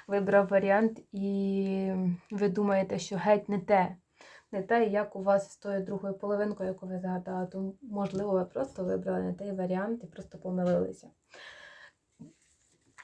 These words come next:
Бажаю всім гарного, е, вдалого періоду, без проблем і невдач. Підписуйтесь на мій канал, ставте лайки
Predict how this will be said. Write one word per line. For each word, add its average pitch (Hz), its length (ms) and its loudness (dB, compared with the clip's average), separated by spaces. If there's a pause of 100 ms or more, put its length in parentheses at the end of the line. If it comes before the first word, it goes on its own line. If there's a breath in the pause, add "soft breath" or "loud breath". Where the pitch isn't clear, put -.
(480)
Бажаю 214 420 6
всім 190 260 -6
гарного, 190 580 -2 (600 loud breath)
е, 196 260 0
вдалого 185 600 2
періоду, 196 680 0 (220)
без 196 180 -6
проблем 226 460 -4
і 226 40 0
невдач. 180 500 -8 (380 soft breath)
Підписуйтесь 196 680 -8
на 190 80 -6
мій 185 180 -4
канал, 190 500 -2
ставте 190 560 -6
лайки 196 520 2